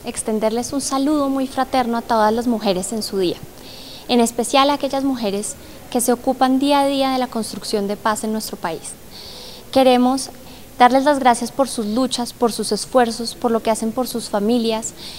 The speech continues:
por lo que construyen cada día paz en nuestro país.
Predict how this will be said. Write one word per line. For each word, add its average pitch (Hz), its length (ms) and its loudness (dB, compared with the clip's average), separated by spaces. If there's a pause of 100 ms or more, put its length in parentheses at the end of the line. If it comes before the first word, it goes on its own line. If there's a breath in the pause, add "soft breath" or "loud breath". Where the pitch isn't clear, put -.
(220 loud breath)
por 262 120 6
lo 262 100 4
que 254 140 -6
construyen 262 560 0
cada 277 480 4
día 254 320 -2 (240)
paz 220 360 2
en 220 140 -2
nuestro 202 240 -4
país. - 460 -10